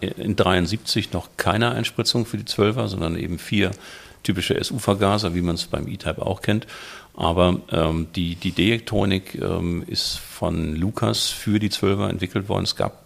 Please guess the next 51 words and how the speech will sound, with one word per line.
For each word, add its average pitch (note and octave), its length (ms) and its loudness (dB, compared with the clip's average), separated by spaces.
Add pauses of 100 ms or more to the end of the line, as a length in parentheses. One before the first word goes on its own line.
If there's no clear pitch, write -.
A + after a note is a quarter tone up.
(120)
bei F2+ 140 2
Bosch - 400 -4
keine F#2+ 340 0
D-Elektronik G2 600 -2
mit F2+ 80 -4
zwölf, F#2+ 280 0
sondern F2 240 -2
nur, F2 480 0
ähm, - 120 -6
vier, F#2+ 240 0
sechs, - 240 -2
acht. - 240 -4 (460)
Und F#2+ 120 2
man F2+ 140 6
hat F#2 160 0
dann F2+ 80 2
eben F2 180 2
aus E2+ 100 -4
zwei E2+ 300 2
Sechsern F2 540 2 (100)
eine E2+ 480 0 (200)
Zwölfer D#2+ 340 0
gemacht. - 440 -10 (480)
Und D#2+ 220 -2
die, F#2+ 300 4
ähm, E2+ 680 0
die F#2+ 320 0
Ära F2+ 340 2
hat - 240 -2
fünfundsiebzig F#2 560 0
angefangen A2+ 460 0
bei A2 160 0
Jaguar. A2 420 0 (480)
Und - 600 -2
da E2+ 140 4
die F2+ 240 -2
ersten F#2 240 0
Coupés F#2 400 0
eben F2 320 0
erst - 380 -4
in F2+ 140 -2
fünfundsiebzig - 520 -2
ausgeliefert F2 560 -2
worden E2+ 160 0
sind, F#2+ 300 0
haben F#2 220 0
die G2 120 0
per E2+ 280 0
se F#2 220 0
schon F2 280 -2
Einspritzung. - 600 -4